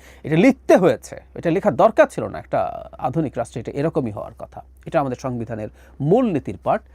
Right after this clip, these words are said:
কিন্তু এই সংবিধানে অবিশ্বাস্যভাবে, বর্তমান সংবিধানে আর্টিকেল হান্ড্রেড সিক্সটিন আছে, যেখানে এই যে অধস্তন আদালত, হ্যাঁ,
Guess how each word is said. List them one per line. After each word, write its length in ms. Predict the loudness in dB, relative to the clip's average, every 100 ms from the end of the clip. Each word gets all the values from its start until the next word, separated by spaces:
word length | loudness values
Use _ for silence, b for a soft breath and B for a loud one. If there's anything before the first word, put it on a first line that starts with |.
| b b b b
কিন্তু 160 | 0 4
এই 120 | 6
সংবিধানে 500 | 6 4 2 0 2
অবিশ্বাস্যভাবে, 840 | 4 2 0 -4 -4 -2 -2 -2 -2
বর্তমান 400 | -4 -2 -4 -2
সংবিধানে 440 | -6 -8 -8 -6
আর্টিকেল 300 | -6 -6 -6
হান্ড্রেড 240 | -6 -8
সিক্সটিন 380 | -8 -8 -6 -8
আছে, 260 | -8 -14 -18 -14
যেখানে 480 | -8 -6 -4 -6 -6 -10 -20 b b b b b b -10
এই 180 | 0 0
যে 140 | 2 0
অধস্তন 500 | 2 4 4 2 -2
আদালত, 720 | 0 -2 -4 -8 -16 -20 -20 -14
হ্যাঁ, 120 | -12